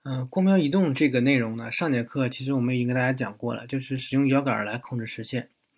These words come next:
那么有的同学可能就异想天开说，我们可不可以用这个按键来实现呢？其实也是可以的。呃，你按键，摇杆儿能上下左右，按键也是可以上下左右的。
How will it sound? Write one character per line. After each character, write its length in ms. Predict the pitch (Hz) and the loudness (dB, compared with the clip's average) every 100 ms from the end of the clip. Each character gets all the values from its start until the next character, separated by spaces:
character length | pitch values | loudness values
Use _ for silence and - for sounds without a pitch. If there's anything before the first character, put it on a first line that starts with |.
| - - - - | -20 -18 -20 -10
那 80 | 151 | -4
么 60 | 151 | -2
有 120 | 117 | 0
的 60 | |
同 160 | 135 160 | -2 -2
学 160 | 160 170 | 0 -2
可 100 | 117 | -2
能 160 | 120 | 0
就 360 | 135 135 120 123 | 2 2 0 -2
异 100 | 143 | -4
想 140 | 123 | -4
天 160 | 131 135 | -4 -2
开 180 | 135 135 | 0 0
说， 400 | 139 135 135 135 - - - - - | 0 0 0 -4 -14 -18 -20 -20 -8
我 80 | 127 | -6
们 100 | 139 | -4
可 100 | 143 | -2
不 80 | |
可 80 | 147 | 2
以 140 | 147 135 | 4 6
用 160 | 147 | 4
这 120 | 131 | 2
个 120 | 131 139 | 2 2
按 120 | 139 | 2
键 140 | 160 | 2
来 100 | 120 | 0
实 180 | 113 120 | -2 -6
现 120 | 120 | -8
呢？ 80 | 113 | -8
其 160 | 120 180 | -6 -2
实 80 | |
也 100 | 175 | -2
是 140 | 113 139 | -2 -6
可 200 | - 139 | -6 -4
以 120 | 131 | -2
的。 160 | 110 123 131 | -4 -10 -14
呃， 260 | 117 113 | -12 -10
你 80 | 117 | -10
按 180 | 135 135 | -8 -6
键， 380 | 143 147 123 123 - - _ | -4 -2 -2 -6 -16 -20 _
摇 140 | 139 160 | -2 0
杆 100 | 123 | 2
儿 100 | 110 | 2
能 180 | 120 | 0
上 160 | 131 139 | 0 0
下 140 | 135 123 | 0 0
左 120 | 113 | -2
右， 120 | 117 | -4
按 200 | 131 131 | -2 0
键 180 | 139 127 | 0 0
也 100 | 113 | -2
是 140 | - | -4
可 100 | 127 | -4
以 80 | 120 | -4
上 160 | 117 127 | -4 -4
下 120 | 117 | -6
左 200 | 113 113 | -6 -8
右 180 | 113 | -8
的。 80 | 113 | -8